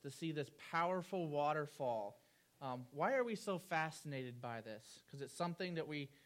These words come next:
we try to control, that we, we've actually been able to harness the power of the Niagara Falls and the rivers, so we can have our own power plants there, and we can actually,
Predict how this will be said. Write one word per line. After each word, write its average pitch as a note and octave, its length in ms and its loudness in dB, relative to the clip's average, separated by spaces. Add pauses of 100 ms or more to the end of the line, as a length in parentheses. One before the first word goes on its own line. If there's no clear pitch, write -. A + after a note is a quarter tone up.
(120)
we D3 100 -4
try F#3+ 220 4
to G3 80 4
control, F3+ 600 2
that D#3 140 2
we, C#3+ 220 -2 (320)
we've D#3 140 0
actually G3 320 2
been D#3+ 160 0
able E3+ 300 -2
to E3+ 220 -6 (140)
harness F#3+ 380 0
the - 140 -8
power D#3 600 2
of C3 240 -2 (240)
the B2+ 240 -4
Niagara B2+ 640 -4 (420)
Falls C#3 440 2
and B2 100 -4
the A#2 80 -6
rivers, C#3 640 0
so C3 80 -6
we A#2+ 100 -6
can A#2+ 200 -10
have C3 240 -4
our A#2+ 120 -4
own A#2+ 140 -6
power E3 400 0
plants D#3+ 520 -4
there, D3+ 420 2
and C3+ 80 0
we B2+ 80 -4
can A#2+ 160 -8
actually, B2+ 560 -6